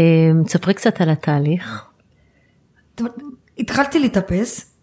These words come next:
Speaker 1: רגע,
Speaker 2: אה,
Speaker 1: לפני, אה, התחלת
Speaker 2: לפני
Speaker 1: לטפס
Speaker 2: אברסט,
Speaker 1: על הרים.
Speaker 2: התחלתי לטפס, כן, התחלתי לטפס הרים. לא האמנתי ולא יכולתי להאמין שבכלל אני יכולה לעשות אברסט. קודם כל לא האמנתי שאני יכולה לעשות את זה.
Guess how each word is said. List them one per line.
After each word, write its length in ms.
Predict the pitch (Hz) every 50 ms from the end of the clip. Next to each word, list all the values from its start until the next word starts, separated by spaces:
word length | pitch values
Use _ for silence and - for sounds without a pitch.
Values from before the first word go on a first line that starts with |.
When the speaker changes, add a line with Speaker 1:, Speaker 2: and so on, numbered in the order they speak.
| _ _ _ _ _ _ _ _ _ _ _ _ _ _ _ _ _ _ _
Speaker 1:
רגע, 180 | 180 180 202 196
Speaker 2:
אה, 60 | 151
Speaker 1:
לפני, 400 | 147 151 147 - - 202 196 196 - - 202
אה, 120 | 180 143
התחלת 260 | 131 - - 214 214
Speaker 2:
לפני 140 | - - 302
Speaker 1:
לטפס 120 | 240 180
Speaker 2:
אברסט, 100 | 185 185
Speaker 1:
על 100 | 196 185
הרים. 140 | 185 180 262
Speaker 2:
התחלתי 180 | 277 160 156 240
לטפס, 480 | 226 220 - 185 - 190 214 220 214
כן, 180 | - - 180 185
התחלתי 300 | 185 185 214 226 220 -
לטפס 400 | 202 180 - 175 - 190 185 -
הרים. 280 | 175 180 240 285 - - _ _ _ _ _ _ _ _ _ _ _ _ _ _ _ _ _ _ _ _ _ _ _ _ _ _ _ _ _ -
לא 140 | 202 208
האמנתי 540 | 226 233 208 202 202 208 202 - 240 240 240 - _ _ -
ולא 180 | 175 185 196
יכולתי 340 | 202 196 208 208 196 - 170
להאמין 460 | 170 175 175 175 185 220 247 269 269 - - _ _ _ _ _ _ _ _ _ _
שבכלל 420 | - - 190 175 - - 196 190
אני 380 | 190 180 180 175 180 175 165 160 - _ _ _ _ _ _ _ _ _ _ _ - _ _ _ _ _ _ _ _ _ _ _ _ _ _ _ _ _ _ -
יכולה 260 | - - 190 190 190
לעשות 320 | 185 180 - 196 185 -
אברסט. 380 | 208 165 151 147 - - - _ _ _
קודם 160 | - 277 -
כל 60 | 302
לא 100 | 233 226
האמנתי 380 | 220 190 180 170 151 151 - - -
שאני 260 | - - 175 170 165
יכולה 200 | 151 - 156 160
לעשות 320 | 160 - - - - -
את 80 | - 175
זה. 80 | 160